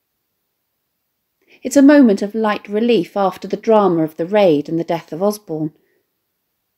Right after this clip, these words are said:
There is still an undercurrent of tension. We only come in at the punchline, but it's enough to be able to tell that Stanhope's story is somewhat risque.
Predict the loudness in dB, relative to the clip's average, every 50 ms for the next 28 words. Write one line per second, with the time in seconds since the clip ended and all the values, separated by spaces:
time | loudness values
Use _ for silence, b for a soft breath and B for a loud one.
0 | _ _ _ _ _ _ _ -6 -4 -4 -4 -4 -8 -8 -4 -2 0 0 0 -2
1 | -2 -4 -4 -4 -4 -4 -4 -6 -10 -10 -8 -6 -6 -6 -6 -8 -16 -18 -12 -10
2 | -8 -8 -8 -8 -10 -12 -14 -14 -16 _ _ _ _ _ _ _ _ _ _ _
3 | _ _ _ _ _ _ _ _ _ _ _ _ _ _ _ _ _ _ _ _
4 | _ _ _ _ _ _ _ _ _ _ b b b b 0 4 6 6 6 6
5 | 4 4 4 4 6 6 4 0 -2 -6 -4 -2 -2 -2 -4 -6 -10 -10 -8 -6
6 | -6 -6 -8 b b b b b b -2 -2 0 4 4 4 4 4 2 -2 -6
7 | 0 2 4 4 2 2 0 -4 -4 -4 -4 -4 -2 0 0 -2 -4 -6 -10 -10
8 | -10 -6 -4 -4 -2 -2 -2 -2 -4 -4 -10 -14 -6 -2 0 2 2 2 0 -2
9 | -2 -4 -6 -6 -8 -6 -6 -6 -6 -8 -8 -10 -8 -8 -8 -8 -10 -12 -6 -4
10 | -4 -2 -2 -4 -6 -10 _ _